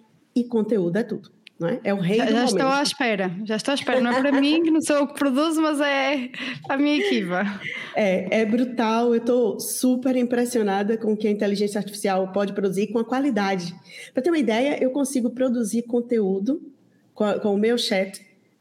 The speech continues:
Speaker 1: é, como se fosse eu, com as palavras que eu usaria,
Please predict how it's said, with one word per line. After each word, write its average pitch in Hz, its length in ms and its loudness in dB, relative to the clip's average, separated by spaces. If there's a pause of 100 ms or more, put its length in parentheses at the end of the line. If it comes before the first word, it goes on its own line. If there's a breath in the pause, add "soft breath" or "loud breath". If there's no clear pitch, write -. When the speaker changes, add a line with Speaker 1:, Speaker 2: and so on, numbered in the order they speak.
Speaker 1:
é, 202 540 -2 (100)
como 240 220 0
se 254 140 -4
fosse 254 680 -4
eu, 240 340 4
com 240 180 -4
as 233 100 -4
palavras 247 500 -2
que 233 160 -2
eu 247 160 2
usaria, 208 720 -2